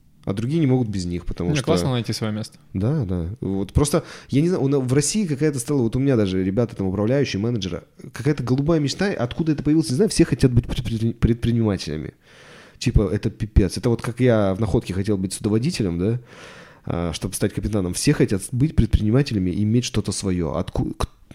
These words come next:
Speaker 1: хотя я не знаю, где эта пропаганда, я её просто не вижу, э, вот так вот визуально.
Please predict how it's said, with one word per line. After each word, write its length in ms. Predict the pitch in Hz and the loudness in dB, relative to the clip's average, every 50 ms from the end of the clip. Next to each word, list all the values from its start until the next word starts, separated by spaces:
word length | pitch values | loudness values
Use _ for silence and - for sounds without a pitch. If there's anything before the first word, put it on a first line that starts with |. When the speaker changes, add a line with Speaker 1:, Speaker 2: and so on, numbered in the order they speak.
| - - | -10 -6
Speaker 1:
хотя 360 | 110 - 135 - 160 170 185 156 - - 120 | -2 -2 0 2 2 0 0 0 -4 -4 0
я 80 | 113 143 | 2 2
не 120 | 147 175 151 - - 143 | 2 2 0 0 2 4
знаю, 240 | 156 208 208 170 | 6 6 6 6
где 100 | 135 135 170 | 6 6 4
эта 120 | 160 160 | 4 6
пропаганда, 400 | 156 156 139 151 147 190 247 214 | 2 2 2 4 4 4 4 4
я 100 | 131 120 135 | 4 4 4
её 80 | 151 143 | 6 6
просто 260 | - 160 - - 160 | 4 4 4 2 0
не 80 | 160 | 2
вижу, 420 | 165 170 160 123 101 85 78 - - - - - | 2 2 2 2 2 0 -2 -4 -6 -10 -10 -10
э, 60 | - - | -8 -8
вот 240 | 78 - 98 107 | -6 -4 -4 -4
так 160 | - 98 92 - | -2 -2 -4 -4
вот 100 | 82 85 | -4 -4
визуально. 500 | 92 90 92 101 98 95 90 76 80 | -2 0 2 2 2 2 0 -2 -6